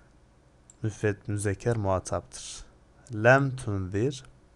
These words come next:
İfal babından muzari. Nefsi müte-, e, fiil muzari cahdi mutlaktır. Lemle yazılmış. Müfret müzekker muhataptır. La yu'minune, e'mene yu'minu. Bunlar gelecek ileride. Yu'minune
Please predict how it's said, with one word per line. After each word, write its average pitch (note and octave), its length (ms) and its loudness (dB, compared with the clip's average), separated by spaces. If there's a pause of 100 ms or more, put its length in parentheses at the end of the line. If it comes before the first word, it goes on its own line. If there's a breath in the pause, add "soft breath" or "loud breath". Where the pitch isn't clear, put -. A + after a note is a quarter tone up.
(720 soft breath)
İfal A2 360 4
babından F#2+ 500 2
muzari. G2 560 -2
Nefsi G2 260 -6
müte-, G2 200 -8
e, G2 440 -4 (560)
fiil G#2+ 240 -4
muzari G#2 420 0
cahdi G#2 340 0
mutlaktır. A#2 680 0 (100)
Lemle F#2+ 260 0
yazılmış. F#2+ 580 -6 (840 loud breath)
Müfret A2+ 380 0
müzekker G2+ 500 0
muhataptır. G2 800 0 (120)
La A#2 400 8
yu'minune, A#2 1300 4
e'mene A2 640 2
yu'minu. G#2+ 720 0 (460 soft breath)
Bunlar D#3 220 2
gelecek A#2+ 520 6
ileride. G#2 320 -10 (120)
Yu'minune B2 840 2